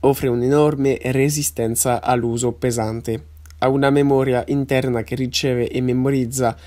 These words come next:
le tue impostazioni personalizzate. Huntsman Razer offre anche la possibilità di salvare fino a cinque profili utente. Poi troviamo, eh, la migliore tastiera wireless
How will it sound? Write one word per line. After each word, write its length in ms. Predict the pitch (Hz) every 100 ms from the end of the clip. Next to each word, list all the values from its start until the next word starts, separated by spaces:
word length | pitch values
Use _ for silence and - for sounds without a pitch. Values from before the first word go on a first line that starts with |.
| - -
le 140 | 135
tue 140 | 139
impostazioni 840 | 135 139 151 180 180 - 123 127 117 - - - - -
personalizzate. 1300 | 156 139 - - 127 107 113 104 117 107 - 110 - - - - - - 160
Huntsman 480 | 160 - 165 165 -
Razer 640 | 156 139 127 135 139 143
offre 300 | - 135 -
anche 240 | 139 156 143
la 100 | 131
possibilità 720 | 143 151 190 208 214 131 120
di 140 | 131 139
salvare 640 | - 151 127 107 120 113
fino 420 | - 135 123 127 -
a 200 | 131 -
cinque 580 | - - 151 135 147 -
profili 640 | - 185 - 123 117 120 - -
utente. 640 | 180 104 104 87 113 120 - - - - -
Poi 440 | - 196 208 196 160
troviamo, 760 | 180 202 170 135 131 143 139
eh, 140 | 143 127
la 360 | 135 143 -
migliore 580 | 143 147 156 139 127 131
tastiera 640 | 127 151 - 143 123 120 -
wireless 880 | 131 123 120 127 131 135 131 -